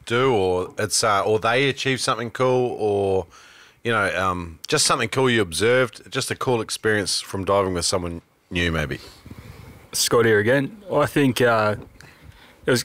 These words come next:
Speaker 2: a few people to, to, to mention, but I'd say, um, in general, I think that m-, m-, the favourite person to, to dive with today was, um, a young fella, the fifteen-year-old Cody.
Speaker 1: Kobe.
Speaker 2: Uh, Kobe, sorry, mate.
Speaker 1: Yeah, you're right.
Speaker 2: Um,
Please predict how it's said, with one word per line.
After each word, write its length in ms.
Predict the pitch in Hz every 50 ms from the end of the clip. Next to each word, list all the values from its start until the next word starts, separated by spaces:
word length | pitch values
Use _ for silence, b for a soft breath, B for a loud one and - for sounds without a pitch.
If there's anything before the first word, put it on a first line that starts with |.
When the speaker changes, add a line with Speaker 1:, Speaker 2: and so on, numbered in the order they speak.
| - -
Speaker 2:
a 380 | - - - - 123 117 - -
few 240 | - - - 196 208
people 360 | - 165 135 113 - 110 101
to, 160 | 101 110 113
to, 440 | - - 107 104 101 98 95 95 107 -
to 120 | - 107
mention, 380 | 98 101 107 113 - - 160 151
but 140 | 151 135
I'd 80 | 131 120
say, 340 | - - 185 160 143 135 120
um, 300 | 113 110 101 98 107 - -
in 200 | 143 110 101 92
general, 480 | 90 92 104 117 151 175 131 113 113
I 60 | 110
think 260 | 107 - 135 127 110 -
that 280 | 135 123 113 110 104
m-, 200 | 107 127 120 113 -
m-, 180 | 127 120 123 - _ _ B B B B B B B B B
the 80 | - -
favourite 340 | - 131 131 147 143 127 -
person 400 | - 127 123 117 - 117 107 98
to, 260 | 113 110 110 104 104 - -
to 100 | - 117
dive 340 | 98 - 113 117 143 170 156
with 200 | 160 127 104 -
today 340 | - - 104 107 110 110 110
was, 340 | 110 110 107 101 98 101 110
um, 400 | 110 110 104 104 104 117 117 - - -
a 60 | - 110
young 200 | 110 117 147 170
fella, 440 | - - 135 101 92 87 - 107 - - -
the 120 | 143 135
fifteen-year-old 720 | - - 135 - - 139 135 151 160 180 151 123 110 104 -
Cody. 400 | - 120 127 151 170 156 98 - _ _ B B B B B B B
Speaker 1:
Kobe. 300 | - - - - - 92 - -
Speaker 2:
Uh, 60 | - -
Kobe, 440 | - - - 139 175 147 110 104 110 -
sorry, 320 | - - - 101 98 95 92
mate. 200 | 92 90 90 -
Speaker 1:
Yeah, 80 | 107
you're 260 | 113 113 120 123 107
right. 60 | 110 127
Speaker 2:
Um, 300 | 127 139 139 131 123